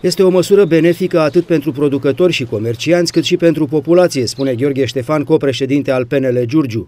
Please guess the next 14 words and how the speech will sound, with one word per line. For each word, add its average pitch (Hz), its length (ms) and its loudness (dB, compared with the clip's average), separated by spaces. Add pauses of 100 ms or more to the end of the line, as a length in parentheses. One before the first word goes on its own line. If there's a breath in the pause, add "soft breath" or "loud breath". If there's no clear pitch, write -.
Chiar 139 180 -2
dacă 139 240 -2
este 143 200 0
reprezentant 135 640 0
al 113 120 -2
opoziției, 165 680 2
el 165 100 6
apreciază 165 580 0
decizia 131 520 -2
adoptată 135 480 -2
zilele 139 320 2
trecute 127 380 -2
de 127 100 -2
guvern. 139 360 0